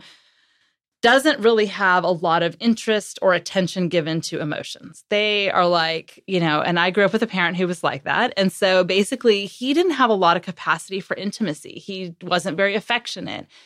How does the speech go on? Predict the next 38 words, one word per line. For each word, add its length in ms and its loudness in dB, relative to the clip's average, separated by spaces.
If 240 -2
my 160 2
sister 480 0
or 40 4
I 160 4
were 220 -2
upset 440 -2
or 120 0
crying, 400 -2
he'd 140 -2
be 100 2
like, 180 -2
"You 80 4
need 140 4
to 60 -10
toughen 300 0
up. 200 0
And, 280 -4
you 60 0
know, 120 0
if 100 -2
you're 80 2
gonna 160 2
cry, 260 4
go 160 2
over 120 0
there 180 2
and 160 -2
do 160 -10
it." 140 -12
He 140 -6
just 200 -10
didn't 200 -2
have 260 -2
any 240 -8
tolerance 800 0
for 560 2
emotion 920 0